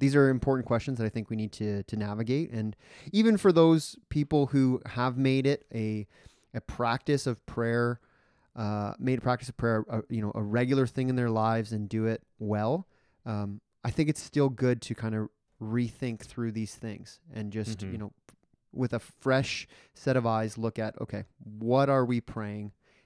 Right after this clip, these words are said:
Speaker 1: and, and where is that coming from? So.
Speaker 2: And, and how does this go wrong?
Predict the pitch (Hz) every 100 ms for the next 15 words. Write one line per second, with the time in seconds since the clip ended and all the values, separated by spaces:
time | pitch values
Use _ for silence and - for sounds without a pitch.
0 | _ 113 101 95 - 107 101 107 107 101
1 | 101 - 98 101 - - - - - -
2 | _ _ - 131 131 127 - _ _ 127
3 | 117 117 143 156 123 120 113 104 95 85
4 | -